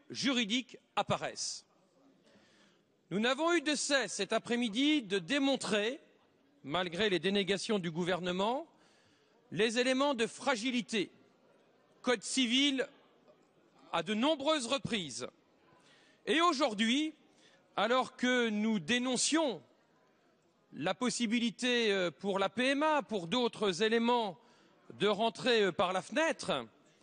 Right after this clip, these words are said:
nous apprenons par la presse, certes,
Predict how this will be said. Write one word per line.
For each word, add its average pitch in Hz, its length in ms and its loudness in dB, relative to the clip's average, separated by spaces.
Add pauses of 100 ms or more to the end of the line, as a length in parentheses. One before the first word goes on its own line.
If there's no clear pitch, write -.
(720)
nous 285 240 2
apprenons 233 520 0 (100)
par 254 160 2
la 240 100 2
presse, 185 580 -2 (1040)
certes, - 560 0